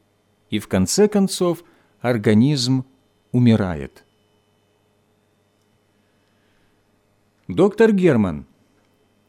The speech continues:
за расшифровку структуры Д Н К Джеймс Уотсон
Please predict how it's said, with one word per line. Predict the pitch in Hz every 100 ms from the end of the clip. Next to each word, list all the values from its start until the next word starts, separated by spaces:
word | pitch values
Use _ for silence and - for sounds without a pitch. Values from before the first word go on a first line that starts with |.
| _ _ _ _ - -
за | 113 180
расшифровку | 185 - 185 - 220 214 - 180
структуры | 170 - 170 165 - 202 175
Д | 147
Н | 151 151
К | - 226 208 - _ _ _ _ _ _ -
Джеймс | 92 143 190 175 151 - -
Уотсон | 135 185 220 - 127 101